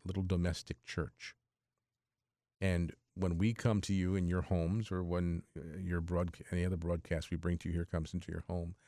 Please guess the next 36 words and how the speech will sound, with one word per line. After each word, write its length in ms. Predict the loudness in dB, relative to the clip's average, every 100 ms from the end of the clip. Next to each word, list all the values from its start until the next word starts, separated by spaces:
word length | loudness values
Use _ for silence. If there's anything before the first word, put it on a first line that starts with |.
| -20 -20 _
it's 180 | -2 0
bringing 300 | 2 4 4
that 180 | 2 2
light 180 | 2 2
of 100 | 0
Christ 400 | 2 2 0 -4 2
into 280 | 4 6
your 180 | 6 6
domestic 480 | 4 2 0 -4 -8
church, 460 | -8 -14 -14 -20 -10
from 220 | -2 0
our 160 | 2 4
domestic 480 | 4 2 -2 -8
church 340 | -2 0 0 -4 _ _ _ _ -2
to 120 | 2
your 260 | 4 4 2
domestic 540 | 0 -2 -6 -16 -18
church, 440 | -16 -18 -20 -20 _ _ _ _ _ _ _ _ _ _ _ _ _
and 180 | -2 2
letting 200 | 4 4
that 160 | 2
light 280 | 2 2 0
shine 500 | -2 0 2 2 2
with-, 180 | 0 -4 -8
within 580 | -4 0 0 0 -2 -8 _
your 180 | -2 -2
home 500 | 0 0 0 -2 -12 _ _ _ _ _ _ _ _ _
to, 260 | 0 0 -4
to, 340 | -2 -2 -2 -8
to 120 | -6 -2
repel 680 | -2 -4 2 4 4 4
that 220 | 2 -2 -4
darkness 540 | -8 -10 -16 -18 -12
that's 200 | -12 -10
out 160 | -14 -16 -18
there. 260 | -18 -20